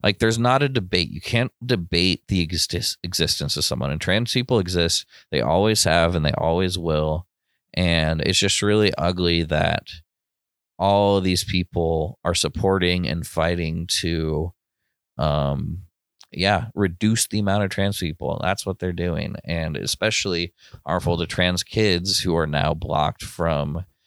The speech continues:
getting the essential care that they need, um, just because there is this big streak of bigotry and people just completely denying that trans people exist and they have a right to exist.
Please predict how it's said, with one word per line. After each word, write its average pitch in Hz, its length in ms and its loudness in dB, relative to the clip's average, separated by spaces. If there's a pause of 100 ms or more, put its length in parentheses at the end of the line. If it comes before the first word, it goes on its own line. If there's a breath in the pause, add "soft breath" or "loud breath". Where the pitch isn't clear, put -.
(280)
getting 98 380 0
the 92 120 0
essential 90 540 0
care 85 300 0
that 78 180 -4
they 82 220 0
need, 76 520 -2 (360)
um, 69 600 -2 (500 soft breath)
just 95 260 0
because 85 720 -2
there 82 280 -2
is 85 360 -2
this 80 580 -2 (720)
big 95 240 2
streak 92 400 2
of 87 180 0
bigotry 80 880 0
and 76 560 -4
people 80 380 -4
just - 240 -6
completely 82 420 -4
denying 78 680 -2
that - 120 -4
trans - 280 -8
people - 280 -6
exist - 520 -6
and 85 120 -8
they 85 60 -8
have 82 160 -6
a 76 60 -4
right 78 280 -4
to 76 120 -10
exist. - 560 -4